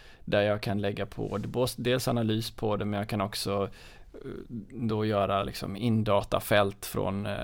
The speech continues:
f-, från de som jobbar ute i anläggningen, om du vill komplettera det med information från, f-, från din, din, eh, liksom personalstyrka.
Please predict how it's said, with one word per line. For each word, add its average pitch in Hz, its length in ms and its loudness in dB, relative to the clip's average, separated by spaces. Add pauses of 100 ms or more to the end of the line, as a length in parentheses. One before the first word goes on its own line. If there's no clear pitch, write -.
(160)
f-, - 300 -12
från - 240 -4
de 98 120 0
som 101 140 -2
jobbar 101 300 2
ute 101 180 -2
i - 20 2
anläggningen, 101 500 0
om 104 60 -2
du 104 60 -2
vill 104 140 -2
komplettera 104 580 2
det - 140 -2
med 113 140 -2
information 107 520 0
från, 104 440 -2 (100)
f-, - 200 -14 (100)
från - 240 -8
din, 107 180 -2 (120)
din, 113 320 -6
eh, 120 60 -8
liksom - 340 -10 (180)
personalstyrka. - 800 -2